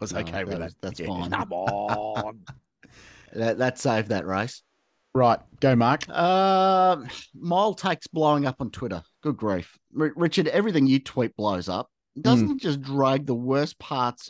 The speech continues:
Speaker 2: of the universe onto your timeline?
Speaker 1: It
Speaker 2: How
Speaker 1: does.
Speaker 2: do you deal with it?
Speaker 1: It does. Uh, I ignore them.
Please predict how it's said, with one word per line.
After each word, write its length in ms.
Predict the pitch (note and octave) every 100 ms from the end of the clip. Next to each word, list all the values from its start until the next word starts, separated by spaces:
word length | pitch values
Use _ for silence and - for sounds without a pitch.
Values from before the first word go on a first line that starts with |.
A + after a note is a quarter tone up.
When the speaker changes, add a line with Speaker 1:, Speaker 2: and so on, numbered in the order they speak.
| _
Speaker 2:
of 180 | A#2+ G2+ -
the 100 | A2+
universe 680 | A#2+ A#2+ G#2+ G#2+ G#2 - -
onto 280 | A2 A2 A2+
your 220 | G#2 G2
timeline? 640 | - F#2 F#2 F2+ E2 D#2 - _
Speaker 1:
It 140 | C3
Speaker 2:
How 140 | C3 D3
Speaker 1:
does. 140 | A#2+
Speaker 2:
do 40 | G#2+
you 40 |
deal 60 | B2
with 100 | C3
it? 100 | - _ _ -
Speaker 1:
It 120 | A#2+
does. 400 | B2+ A#2+ A#2+ - -
Uh, 20 | C#3 C3+ C3 A#2+
I 260 | C3 B2+
ignore 500 | A#2+ G#2+ G#2 G#2 G#2
them. 160 | G2+